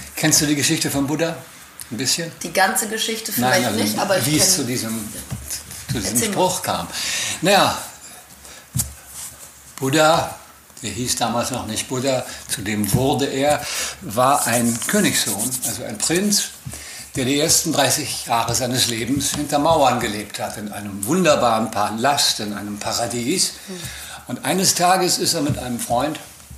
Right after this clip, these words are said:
Speaker 1: ja, hat er die Stadt verlassen, hat er sich rausgeschlichen gegen den Befehl seines Vaters.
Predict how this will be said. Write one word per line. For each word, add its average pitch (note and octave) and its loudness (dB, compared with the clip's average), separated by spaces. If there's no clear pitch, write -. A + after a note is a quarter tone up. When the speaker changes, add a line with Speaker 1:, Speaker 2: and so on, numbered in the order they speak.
Speaker 1:
ja, A#2+ 0
hat - -4
er C#3 4
die C3 4
Stadt - 4
verlassen, A#2+ 2
hat G#2+ -6
er A#2+ -4
sich B2 0
rausgeschlichen C3 0
gegen C#3 2
den B2 0
Befehl A#2+ 0
seines G#2+ -2
Vaters. - -4